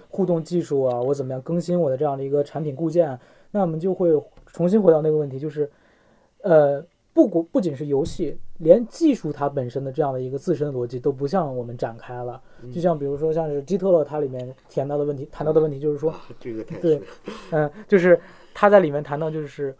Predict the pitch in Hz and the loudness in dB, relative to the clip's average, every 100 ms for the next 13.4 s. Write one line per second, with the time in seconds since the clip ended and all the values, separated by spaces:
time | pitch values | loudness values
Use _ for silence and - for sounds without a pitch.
0 | _ - 147 233 254 254 143 - - 139 | _ -4 4 4 4 2 0 -10 -14 -12
1 | 175 151 147 160 175 147 - 160 - - | -10 -10 -10 -8 -8 -8 -10 -12 -12 -16
2 | - _ - 170 151 - 180 185 - - | -20 _ -6 -4 -2 -2 0 -2 -4 6
3 | 330 196 175 160 156 180 180 175 _ _ | 8 8 6 4 0 0 -2 -4 _ _
4 | _ 202 202 302 196 170 143 151 135 123 | _ -4 2 4 6 4 4 2 0 -2
5 | 151 165 120 110 113 113 98 101 107 95 | -2 0 -2 -2 -8 -12 -12 -10 -12 -12
6 | 92 - _ _ 190 160 127 - _ _ | -16 -18 _ _ 6 8 6 -4 _ _
7 | _ - 233 190 131 - 160 160 156 117 | _ 0 2 2 0 -8 -12 -8 -6 -6
8 | 139 113 160 156 117 101 95 104 107 113 | -6 -10 -12 -14 -8 -8 -8 -10 -12 -8
9 | 117 175 139 98 95 - - 202 185 156 | 0 0 0 -6 -20 -18 -2 6 6 6
10 | 175 165 147 165 214 - 185 160 175 180 | 2 -2 -2 -4 -8 -14 -8 -6 -4 -4
11 | 135 - 185 147 202 190 170 170 185 156 | -4 -2 0 2 2 2 0 -2 -2 0
12 | 139 156 160 202 175 139 127 131 - 170 | 0 0 -2 6 8 8 4 2 8 8
13 | 240 285 165 139 | 10 8 8 4